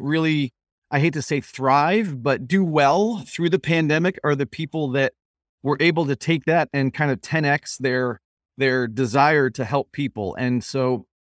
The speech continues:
it turned from, you know, yes, we are a people-focused organization, to now we're going to set up even more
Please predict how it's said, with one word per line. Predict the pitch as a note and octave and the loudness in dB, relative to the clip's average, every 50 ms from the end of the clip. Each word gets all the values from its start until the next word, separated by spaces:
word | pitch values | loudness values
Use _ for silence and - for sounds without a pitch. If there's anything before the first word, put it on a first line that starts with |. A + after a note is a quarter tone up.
| _ _ - | _ _ -6
it | D#3+ E3+ _ _ | -6 -6 _ _
turned | - - F3 F3 F3 F3+ D3+ C3+ | -4 0 0 2 2 0 0 -2
from, | - D#3 D3 C#3+ D3 C#3 C3 - _ _ _ _ - | -2 0 2 2 2 2 0 -4 _ _ _ _ -6
you | D#3 | -2
know, | D3+ D3+ C#3+ | -2 0 0
yes, | C#3+ C#3 F3 F3+ E3 - - | 2 2 2 2 2 0 -2
we | - D3+ D#3 | -4 -2 0
are | D3 C3+ C3 B2 | 0 2 0 0
a | A2+ | -2
people-focused | - - E3+ D#3 - D3+ C#3 A2+ - - D#3 D3+ - D#3 C#3+ - - | -2 -6 -6 -4 -2 -2 -4 -4 -2 -2 -2 -2 -2 -2 -6 -6 -4
organization, | - C#3 C3+ C3+ C#3+ C#3 B2+ A#2 C#3+ D3 C3+ - - D#3 D#3 D#3 C#3+ | -4 -4 -2 -2 -2 -2 0 0 0 0 0 -2 -2 -2 -2 -4 -4
to | - - D3 C#3+ C#3 C3+ B2+ - _ _ _ _ - | -6 -4 -4 -2 -2 -4 -6 -10 _ _ _ _ -4
now | - C#3+ D3+ E3+ F#3 F#3+ | 0 2 2 4 2 2
we're | F3 E3 E3 C#3+ | 0 -2 -4 -4
going | D3 D#3 D#3 D3+ C3+ | -2 -2 -2 -2 -2
to | C#3 | -4
set | - - - D#3+ D3+ | -4 -2 0 0 2
up | D3 C#3 - - | 0 0 -2 -4
even | E3+ D3 D3 D3+ C#3+ | -4 -2 -2 -2 -2
more | C3+ C3 C3 C#3 D3 D#3+ E3+ D#3+ D#3 D3+ C#3+ B2 | -2 -2 -2 -2 -2 0 2 2 2 2 0 -2